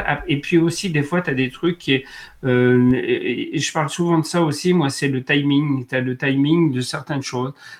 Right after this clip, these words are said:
Des fois, t'es dans le timing et des fois, t'y es pas. Tu sais pas pour qui, tu sais pas pourquoi.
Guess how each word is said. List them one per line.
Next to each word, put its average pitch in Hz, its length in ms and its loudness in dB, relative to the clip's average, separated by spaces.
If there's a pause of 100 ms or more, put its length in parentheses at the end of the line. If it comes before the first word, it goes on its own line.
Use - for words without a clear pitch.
(120)
Des 131 140 0
fois, 170 200 -2
t'es 160 120 -4
dans 135 160 -2
le 127 80 -4
timing 147 500 2
et 131 60 2
des 127 140 0
fois, 165 180 -4
t'y 147 240 -4
es 131 80 0
pas. 127 260 -6
Tu - 160 -12
sais 139 180 -4
pas 170 160 0
pour 160 220 -8
qui, 135 280 -2
tu 151 80 -6
sais 135 160 -4
pas 151 160 -4
pourquoi. 131 540 -4